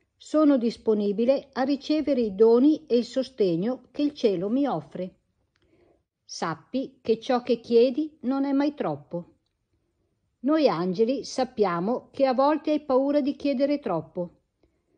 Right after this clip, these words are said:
Ti domandi se non sia sbagliato o da egoisti chiedere aiuto riguardo alla ricchezza materiale, alla guarigione o alle cosiddette piccole cose della vita.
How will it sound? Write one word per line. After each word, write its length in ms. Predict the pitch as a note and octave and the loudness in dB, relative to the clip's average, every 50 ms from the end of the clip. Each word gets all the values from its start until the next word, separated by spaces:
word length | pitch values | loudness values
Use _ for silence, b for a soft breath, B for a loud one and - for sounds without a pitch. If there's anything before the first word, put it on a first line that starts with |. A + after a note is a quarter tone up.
| _ _ _ _ - | _ _ _ _ 0
Ti 140 | D4 D4 | 2 4
domandi 760 | A3+ A#3+ G#3 G3+ F#3+ F#3 F3 F3+ F#3 G3 F#3+ B3 C#4+ C#4 - - | 4 4 4 4 2 -2 -2 -2 -2 -2 -2 -2 -4 -4 -6 -10
se 200 | - - - C#4 | -8 -2 0 2
non 180 | C#4 C#4 C4+ C4+ | 2 2 0 -2
sia 260 | C4+ - - D4 D4 C4 | -2 -2 0 0 0 0
sbagliato 840 | A#3 A3+ B3 A#3+ A3+ A3+ A3+ A3+ B3 C4+ C4+ - - D4+ - - - | 0 0 0 2 2 2 2 2 2 -2 -2 -2 -2 -2 -2 -2 -2
o 100 | - A3+ | 0 0
da 160 | A3 A3+ G#3 | 0 2 2
egoisti 800 | G#3 G#3 G3 G#3+ G#3+ G3+ F#3+ F#3 - - _ - C4 B3 - - | 2 4 4 6 4 4 4 0 -4 -8 _ -6 -6 -6 -8 -8
chiedere 400 | - - D4 D4 B3+ D4+ D4 C#4+ | -4 -2 0 0 2 2 2 2
aiuto 500 | C#4 C4+ C4+ B3+ C4+ C#4+ D4+ D4 - D#4 | 2 2 2 2 2 2 0 0 0 -2
riguardo 520 | D#4 C#4+ C4+ A3 A#3 A#3+ B3 B3+ B3+ B3 B3 | -2 -2 -2 0 0 0 0 0 0 0 0
alla 180 | A#3+ A#3 A3 | 0 0 -2
ricchezza 560 | G3+ G#3 G3 _ - B3+ B3 B3+ B3+ - B3 G#3 | -4 -6 -10 _ -2 0 0 0 -2 -4 -6 -6
materiale, 920 | F#3+ F#3+ G3 - G3+ F#3+ G3 F#3+ F#3 F3 E3+ E3+ E3+ F#3 A#3 C#4+ C#4+ - b b b b b b b b _ _ | -4 -6 -6 -6 -4 -4 -2 -2 -2 -2 -2 -2 -2 -2 -2 -2 -4 -6 b b b b b b b b _ _
alla 280 | G#3+ A#3 A#3 A3 G#3 | -2 0 2 2 0
guarigione 920 | G3 F3+ G3+ F#3+ F#3 F#3+ F3+ E3 A3+ B3 B3+ C#4+ D4 D4 D#4 D#4 D#4 - _ _ _ _ - | 0 0 0 0 0 -2 0 2 4 4 6 6 4 4 2 2 0 -6 _ _ _ _ -2
o 160 | B3 B3+ C4 | 0 2 2
alle 300 | B3 C4 C#4 C4+ B3+ - | 2 4 4 2 2 2
cosiddette 760 | - B3 A#3 A#3 B3 A#3 G#3+ B3 B3+ C4+ - - - D4+ C#4+ | 2 0 0 0 0 0 0 0 0 0 -2 -4 -6 -6 -6
piccole 560 | - - C#4+ C4+ - - - C#4+ C4+ C#4+ C#4+ | -4 -4 -4 -4 -4 -2 0 0 0 0 -2
cose 320 | - C4+ C4+ C#4 B3 D4 | -2 -4 -4 -2 -2 -2
della 280 | B3+ C4+ C4+ C4+ C4+ B3+ | -2 -2 -2 -2 -2 -2
vita. 460 | G#3 F3+ E3 D#3+ - - E3+ E3+ | -2 -2 -4 -4 -4 -6 -8 -8